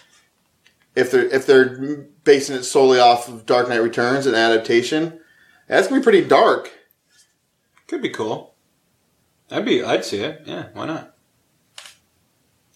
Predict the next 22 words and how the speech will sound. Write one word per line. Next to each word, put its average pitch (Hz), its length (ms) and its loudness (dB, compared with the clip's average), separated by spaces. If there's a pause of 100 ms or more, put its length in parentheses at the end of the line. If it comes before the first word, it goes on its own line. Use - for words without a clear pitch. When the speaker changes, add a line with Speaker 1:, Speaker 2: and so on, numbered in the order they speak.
Speaker 1:
Hopefully 135 420 -2
they're 113 120 4
loyal 123 320 6
to 113 240 0
it. 110 40 0
I 110 40 -10
mean, 113 120 -6
they 113 80 0
don't 110 220 -2
pull 120 160 0
punches. 113 520 -6 (240)
Speaker 2:
Yeah. 107 300 -8 (960)
Um, 123 520 0 (1900)
yeah, 135 280 -2
and 139 100 -4
then 143 340 0
in 139 140 -2
other 180 220 0
news, 131 280 0
I 131 100 2
don't 139 120 -2
know. 131 580 0